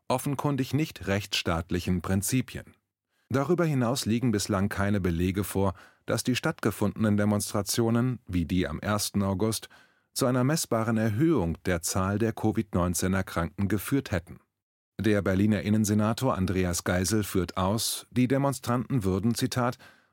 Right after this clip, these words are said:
"unser System verächtlich machen", Zitat Ende, wovon sich, Zitat, "alle Demokraten abgrenzen", Zitat Ende, müssten. Das Verbot ist also ganz offiziell auch politisch motiviert. Mit einer so begründeten Entscheidung reiht sich die Regierung,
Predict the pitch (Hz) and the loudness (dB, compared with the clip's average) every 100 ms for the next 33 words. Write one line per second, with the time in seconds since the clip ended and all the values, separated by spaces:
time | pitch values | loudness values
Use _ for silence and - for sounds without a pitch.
0 | - 120 127 127 120 127 - 135 143 92 | -2 0 2 2 0 -2 0 0 2 0
1 | 95 - 101 - 92 82 85 80 - - | -2 -2 -2 -2 -4 -2 -2 -4 -10 -16
2 | - - - 78 - 92 90 87 - - | -8 -6 -4 -6 -2 0 0 0 -4 -20
3 | _ - 110 117 123 123 135 - 127 131 | _ -4 -2 0 0 -2 -4 -4 -4 0
4 | 135 135 - 127 156 139 120 113 - 101 | -2 -4 -4 0 2 2 2 0 0 -2
5 | 107 113 110 123 - - 87 73 - 71 | 0 -2 0 -4 -4 -2 -2 0 -4 -6
6 | - - 82 85 80 95 90 82 76 85 | -4 -2 0 -2 -2 0 0 0 0 -2
7 | - - - _ _ _ _ - 113 127 | -2 -8 -20 _ _ _ _ -6 -2 0
8 | 147 131 175 170 87 113 113 113 127 - | 0 0 -2 -2 0 2 2 0 -2 -2
9 | 113 131 - 113 113 - 117 - 147 139 | -2 -2 0 0 0 -2 -4 0 0 2
10 | 165 - 73 - 85 82 104 92 - - | 0 -2 -6 -2 -2 0 0 0 -2 -8
11 | - _ _ _ _ _ _ _ _ _ | -16 _ _ _ _ _ _ _ _ _
12 | _ _ _ - 139 - 143 135 143 170 | _ _ _ -2 -2 0 -2 0 0 0
13 | 139 113 143 156 131 107 95 - 110 110 | 0 0 0 0 0 0 0 0 0 2
14 | 101 82 87 101 113 - 104 95 85 92 | 2 0 -2 -2 -4 -2 -2 0 0 0
15 | 101 107 | 2 2